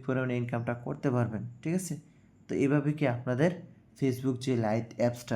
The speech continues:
আছে অফিসিয়াল, এই অফিসিয়াল অ্যাপটা অনেক অ্যাকাউন্ট ব্যবহার করতে পারবেন এভাবে ফাইল ইনস্টল করে, ঠিক আছে? তো সকলকে ধন্যবাদ আমাদের সাথে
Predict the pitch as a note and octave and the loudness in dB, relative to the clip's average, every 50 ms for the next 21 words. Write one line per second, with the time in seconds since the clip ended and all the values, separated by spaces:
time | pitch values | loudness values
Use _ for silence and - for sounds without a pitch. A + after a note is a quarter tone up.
0 | G#2+ G#2+ G#2 - F#2+ G#2 A2+ - B2+ A#2+ - - A#2+ G#2+ F#2+ F2+ - - - - | -2 -2 -4 -4 -4 -4 -4 -2 -4 -4 -2 -2 -2 0 -2 -2 -6 -12 -20 -20
1 | - - _ _ _ - - A2+ A2+ - - B2 A#2+ - B2+ B2+ - C#3+ C3+ A#2+ | -20 -20 _ _ _ -6 -2 -2 -2 0 0 -2 0 0 -2 -2 0 0 0 2
2 | A#2+ B2 B2 B2 - - E3 A3 A3 - - - - - - - - C#3 D3 D3+ | 2 0 -2 -2 -2 -2 -2 -2 -2 -4 -12 -18 -20 -20 -10 -4 -2 0 2 2
3 | D3+ D#3 - - - B2+ A#2+ B2 C3 C3 B2+ A#2+ B2+ C3 B2 B2 B2 B2 B2 B2+ | 0 -2 -6 -4 -4 -2 -2 0 -2 -2 -2 -2 0 0 0 2 0 -2 -2 -4
4 | C3 B2+ - - B2+ C3 C#3 D3+ F#3 - - - A#2 A2+ A#2 A2+ A2+ D3 F#3 B3 | -6 -4 -4 -4 -2 0 -2 -2 -2 -8 -6 -4 -2 0 0 0 0 0 -2 -2
5 | - - - - - - - - - A#2 A#2 A#2+ A#2+ A#2+ B2 B2 A#2+ - - A#2+ | -4 -12 -18 -20 -20 -20 -18 -8 -2 0 0 2 2 2 0 -2 -4 -6 -6 -4
6 | A2 A2 A2 - G#2+ G2+ G2+ G2+ - - - - C3+ C#3 D#3+ D#3+ - C3+ A#2+ - | -6 -4 -2 -2 -2 -2 -2 -6 -10 -20 -12 -8 -2 -2 -2 -2 -2 -6 -8 -8
7 | - - - - - - - B2+ - - C3 B2 A#2+ B2+ C3 B2 - C3+ B2 A2+ | -14 -20 -20 -20 -20 -8 -8 -8 -4 -2 -2 -2 0 -2 -4 -2 -2 -4 -2 0
8 | A2+ A2+ A2+ A#2 A#2+ C#3+ F#3+ - - A2+ A2+ A2 G#2+ G#2+ A#2 A2 - - - - | -2 -2 0 0 0 0 0 -2 -2 -4 -2 -2 -2 -2 -4 -6 -6 -10 -6 -6
9 | A2+ A#2 | -4 -4